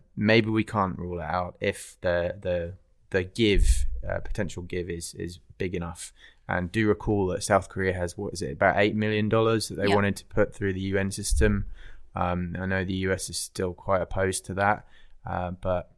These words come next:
Speaker 1: maybe some green lights surrounding that, and maybe the U S putting in a huge chunk of money into the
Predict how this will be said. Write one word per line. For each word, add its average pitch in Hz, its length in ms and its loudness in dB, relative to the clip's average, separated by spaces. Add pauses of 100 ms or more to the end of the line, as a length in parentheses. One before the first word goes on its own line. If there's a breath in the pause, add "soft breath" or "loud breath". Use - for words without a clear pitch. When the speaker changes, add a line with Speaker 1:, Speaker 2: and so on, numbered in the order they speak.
(800 soft breath)
Speaker 1:
maybe 92 600 -4
some 90 380 -6 (320 soft breath)
green 107 240 4
lights 104 380 6
surrounding 92 520 0
that, 92 320 2
and 87 220 -6 (100)
maybe 90 260 -2
the 90 120 -4
U 90 200 -2
S 87 160 -2
putting 90 320 0
in 87 100 -4
a 87 280 -10
huge 95 340 -4
chunk 87 300 -4
of 87 40 -4
money 87 320 0
into 87 440 -4 (480 loud breath)
the 82 500 -2